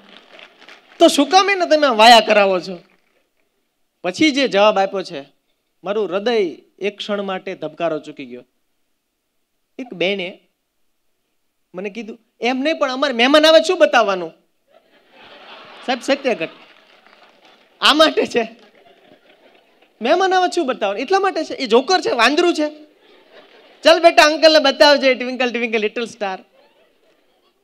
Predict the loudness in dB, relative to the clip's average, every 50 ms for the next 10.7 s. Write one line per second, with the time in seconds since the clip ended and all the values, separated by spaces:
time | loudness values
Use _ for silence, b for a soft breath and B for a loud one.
0 | _ _ _ _ -2 0 2 2 2 4 4 4 4 4 4 0 0 0 2 0
1 | 0 0 0 -2 -6 -4 -4 -2 -2 -2 -2 -2 0 -2 -2 -2 -2 -2 -2 -2
2 | 0 -2 -4 -4 -2 -2 0 2 0 0 0 0 0 0 0 0 -4 -6 -4 -6
3 | -6 -6 -8 -10 -10 -10 -8 -6 -6 -4 -2 -2 -2 -4 -4 -2 0 0 0 0
4 | -2 -4 -6 -6 -4 -4 -4 -2 -2 -2 -4 -2 0 2 2 2 0 -2 -4 -4
5 | -4 -6 -6 -8 -6 -4 -2 -2 -2 -2 -2 -6 -8 -8 -10 -10 -12 -14 -16 _
6 | _ _ _ _ _ _ _ _ _ _ _ _ _ _ _ _ _ _ _ _
7 | _ _ _ _ _ _ _ _ _ _ _ _ -20 _ _ _ _ -20 -20 -20
8 | -20 -20 -20 -20 -20 -20 -20 -20 -20 -20 -20 -20 -20 -20 -20 -20 -20 -20 -20 -20
9 | -20 -20 -20 -20 -20 -20 -20 -20 -20 -20 -20 -20 -20 -20 -20 -20 -20 -20 -20 -20
10 | -20 -20 -20 -20 -20 -20 -20 -20 -20 -12 -6 -4 -4 -4